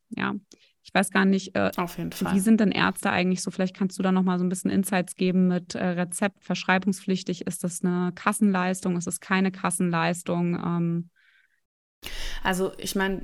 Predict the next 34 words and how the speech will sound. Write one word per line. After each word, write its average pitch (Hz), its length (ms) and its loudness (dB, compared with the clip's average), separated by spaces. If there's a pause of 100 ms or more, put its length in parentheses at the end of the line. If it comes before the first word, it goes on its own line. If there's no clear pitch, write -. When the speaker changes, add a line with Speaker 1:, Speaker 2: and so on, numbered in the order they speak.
(140)
Speaker 2:
ein 185 260 0
verspannter 190 460 -2
Beckenboden, 196 480 -2
das, 190 220 -4 (100)
das - 160 -6
wollte 180 140 0
ich - 60 -12
grad 185 180 -4
sagen, 180 220 -2
weil 185 160 -4
viele 214 440 -2 (580)
turfen 208 280 0
das 180 100 -6
auch - 80 -6
so - 140 -2
ein - 20 0
bisschen - 240 -6
ab, 170 140 0
ne? 175 280 4
Also, 170 200 2
Speaker 1:
Mhm. - 20 2
Speaker 2:
da 180 140 2
wirklich 208 280 -4
dann 185 140 0
auch 196 140 0
nicht 190 120 -4
verunsichern 220 480 -2
lassen, 190 220 -2
dann 180 160 -2
vielleicht 180 240 -4
den 180 80 -4
eigenen 196 380 0
Weg 180 180 -2
gehen. 180 240 -2